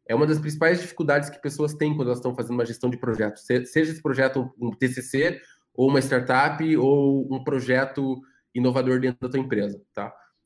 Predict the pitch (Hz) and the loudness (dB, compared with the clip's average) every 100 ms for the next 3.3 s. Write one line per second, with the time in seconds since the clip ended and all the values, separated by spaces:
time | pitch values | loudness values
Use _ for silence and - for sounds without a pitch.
0 | - 113 127 139 139 175 - 180 - 127 | -8 0 4 4 4 2 0 -2 -2 -4
1 | 123 127 139 151 165 160 156 127 135 131 | -4 -2 -2 0 2 2 2 0 0 0
2 | 131 143 147 107 104 - _ _ _ - | 0 0 -2 -4 -6 -16 _ _ _ -6
3 | 117 117 117 | 0 0 -2